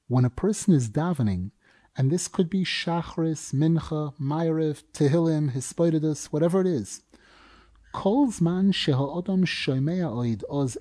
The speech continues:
eze odam, as long as the person still hears anybody else in the room, and not only hears, but dahainu sheshomea umargish she'oimeid oid odam echad b'shas tfilosoi,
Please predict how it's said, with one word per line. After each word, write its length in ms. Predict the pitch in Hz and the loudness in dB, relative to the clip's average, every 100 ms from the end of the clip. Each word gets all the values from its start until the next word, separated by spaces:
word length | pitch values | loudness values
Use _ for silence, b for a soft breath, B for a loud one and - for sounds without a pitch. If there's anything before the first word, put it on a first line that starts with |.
| 156 | 0
eze 220 | 165 147 | 0 2
odam, 580 | 135 190 131 104 123 151 _ _ _ _ _ _ _ _ _ _ _ - | 0 0 -2 -4 -4 -6 _ _ _ _ _ _ _ _ _ _ _ -2
as 180 | 160 131 | 0 2
long 340 | 143 190 294 | 0 0 0
as 120 | 269 - | 0 -2
the 80 | |
person 380 | 156 208 220 196 | -4 -4 -2 -2
still 400 | 160 - 208 220 | -4 -2 2 2
hears 800 | 170 - - - 214 214 123 113 - | 0 -4 -14 -2 0 2 -2 -4 -6
anybody 500 | 175 180 170 165 156 | 0 2 2 0 0
else 320 | 165 208 - | -2 -6 -4
in 60 | 135 | -2
the 100 | 120 | -2
room, 320 | 110 107 147 - - | -2 -2 -4 -6 0
and 120 | 147 | 2
not 160 | 185 | 2
only 180 | 233 190 | 4 2
hears, 600 | 139 196 262 143 98 - B B B B | 2 0 0 -2 -4 -12 B B B B
but 180 | - 156 | 0 2
dahainu 460 | 156 139 202 214 214 | 2 0 2 4 2
sheshomea 1080 | - - 147 - 160 147 151 202 214 214 - | 0 0 0 0 0 2 0 0 -2 -2 -4
umargish 1000 | 156 151 147 160 240 220 113 107 - - - b b b | 2 6 6 4 2 0 0 -2 -2 -4 -8 b b b
she'oimeid 880 | - - 160 - 185 226 214 196 - - | 0 4 2 2 2 2 4 2 0 -2
oid 260 | 185 202 - | 0 2 0
odam 400 | 180 196 190 170 190 | -2 0 2 0 -2
echad 280 | 190 180 | -4 -2
b'shas 420 | 151 143 180 185 - | -2 -2 -2 -4 -4
tfilosoi, 760 | - 147 208 - 127 117 147 | -4 -2 -2 -6 -6 -4 -4